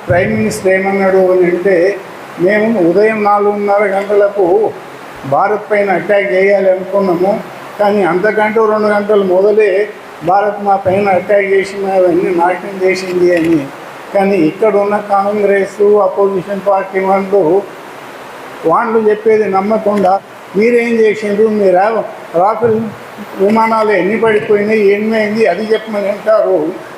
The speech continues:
ఈ విషయము ఇక్కడ పడిపోయిన విషయమా, లేకపోతే మీరు పాకిస్తాన్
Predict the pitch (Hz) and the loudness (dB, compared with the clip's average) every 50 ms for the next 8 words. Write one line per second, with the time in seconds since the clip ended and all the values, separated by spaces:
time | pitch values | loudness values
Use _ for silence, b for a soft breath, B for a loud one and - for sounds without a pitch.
0 | - - - - - - 208 220 214 180 175 185 180 - 262 294 277 247 233 240 | -18 -18 -18 -16 -8 -2 0 2 4 4 4 4 2 0 -2 -2 0 2 2 2
1 | 262 254 240 214 226 240 220 180 - 170 151 185 208 196 - 226 226 240 240 247 | 2 2 0 0 0 0 -2 0 0 0 2 2 2 2 2 0 0 0 0 0
2 | 240 240 233 233 226 214 190 - 233 226 214 220 240 269 277 240 220 226 220 - | 0 2 2 2 0 -2 -2 0 0 0 0 0 0 0 2 2 2 0 0 0
3 | 247 233 226 254 247 240 240 226 233 233 220 - - - - - - - 180 202 | 0 0 0 2 0 0 2 2 2 0 -2 -4 -8 -16 -18 -14 -6 -2 0 0
4 | 220 214 - 226 208 - 233 220 220 214 | 0 0 -4 -6 -4 -2 0 0 0 0